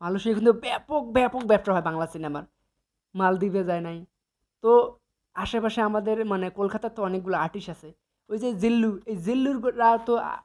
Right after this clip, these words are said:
আপাতত ওনারাই তো একশো কোটি টাকা দিবে। আহ, সরি, আহ, আমাদের এটা হিন্দিতে ডাবিং হতেছে, ওইখান থেকে তো একশো কোটি টাকা আশা করি।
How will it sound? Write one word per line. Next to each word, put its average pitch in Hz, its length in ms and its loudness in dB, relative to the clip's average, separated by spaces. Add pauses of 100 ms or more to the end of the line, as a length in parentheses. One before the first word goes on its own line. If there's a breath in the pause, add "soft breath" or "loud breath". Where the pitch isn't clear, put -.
আপাতত 214 640 -6
ওনারাই 240 380 8
তো 302 120 -2
একশো 262 260 2
কোটি 220 180 0
টাকা 175 200 2
দিবে। 156 260 -8 (400 soft breath)
আহ, 165 540 4
সরি, 185 460 -2
আহ, 165 180 -2 (920)
আমাদের 202 440 4
এটা 202 260 6
হিন্দিতে 208 440 2
ডাবিং 190 340 6
হতেছে, 190 280 -2
ওইখান 285 320 2
থেকে 320 160 -2
তো 330 100 0
একশো 240 200 2
কোটি 202 140 -2
টাকা 160 220 0
আশা 156 180 -4
করি। 156 220 -10